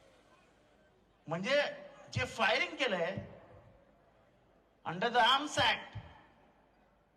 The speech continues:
ते इलिगल आहे, ते तुम्हाला करता येत नाही. कोण कोणाच्या बापाला घाबरताय? बिनधास्त त्याच्यातनं रील्स निघतायत. आणि सर्वात मी भाषणामध्ये म्हटलं, "जहां वाल्या, वाल्या खडा, वो सरकार से बडा."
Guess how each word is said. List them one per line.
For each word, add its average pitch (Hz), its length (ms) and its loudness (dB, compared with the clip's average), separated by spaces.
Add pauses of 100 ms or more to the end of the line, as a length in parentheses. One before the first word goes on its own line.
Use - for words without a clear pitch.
(120)
ते 233 60 -14
इलिगल 320 400 -10
आहे, 277 280 -12
ते 233 100 -20
तुम्हाला 233 200 -12
करता 208 300 -6
येत 359 180 -8
नाही. 240 140 -16 (1300)
कोण 247 140 -14
कोणाच्या 262 360 -14
बापाला 202 340 -10
घाबरताय? 135 420 -16 (560)
बिनधास्त 151 480 -12
त्याच्यातनं 214 500 -8 (1200)
रील्स 240 320 -10
निघतायत. 226 420 -8 (680)
आणि 220 100 -12
सर्वात 233 380 0 (760)
मी 226 80 -14
भाषणामध्ये 233 560 -8
म्हटलं, 208 320 -8
"जहां 202 360 -8
वाल्या, 175 340 -6
वाल्या 165 320 -4 (720)
खडा, 180 260 -4 (600)
वो 220 80 -14
सरकार 226 420 -8
से 285 120 -12
बडा." 214 240 -8